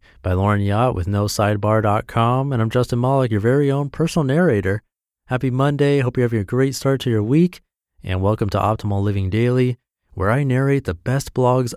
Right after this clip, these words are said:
I can get permission from to help you optimize your life. Today's post comes from No Sidebar.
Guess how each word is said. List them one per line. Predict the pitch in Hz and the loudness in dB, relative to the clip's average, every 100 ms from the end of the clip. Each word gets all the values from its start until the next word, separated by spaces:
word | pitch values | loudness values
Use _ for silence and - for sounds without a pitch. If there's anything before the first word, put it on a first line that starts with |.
| - | -4
I | 151 | -2
can | 156 | 0
get | 139 | 0
permission | - 127 127 131 | 0 0 0 0
from | 120 131 127 123 _ _ | 2 2 2 -2 _ _
to | - 90 | 0 2
help | 98 101 | 2 4
you | |
optimize | 98 92 - 90 92 | 2 2 2 2 2
your | 87 82 | 2 2
life. | 90 82 - - _ _ _ - | 2 2 -2 -12 _ _ _ -2
Today's | 107 113 | 2 2
post | 107 95 - | 2 0 2
comes | 98 | -2
from | 90 92 | 0 0
No | 92 107 | 2 2
Sidebar. | 120 - 92 104 95 82 82 80 | 0 0 0 0 2 0 0 -2